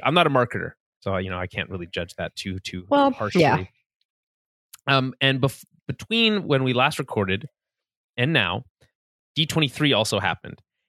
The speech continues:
Speaker 1: And at D twenty-three, we had a couple things. We saw a trailer for season three of The Mandalorian.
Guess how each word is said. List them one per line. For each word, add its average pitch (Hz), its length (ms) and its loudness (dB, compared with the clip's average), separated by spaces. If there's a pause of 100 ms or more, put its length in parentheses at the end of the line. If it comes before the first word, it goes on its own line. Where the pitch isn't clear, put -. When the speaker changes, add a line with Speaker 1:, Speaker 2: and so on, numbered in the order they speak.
Speaker 1:
And 113 120 0
at 110 80 -2
D 131 100 -2
twenty-three, 135 800 2 (380)
we 123 80 0
had 120 140 4
a 110 40 -2
couple 120 220 -4
things. 117 260 -2
We 107 120 0
saw 113 220 2 (140)
a - 40 -12
trailer 113 440 0
for 107 480 0
season 98 360 -4
three 104 160 -4
of 92 40 -2
The 101 60 -4
Mandalorian. 135 680 0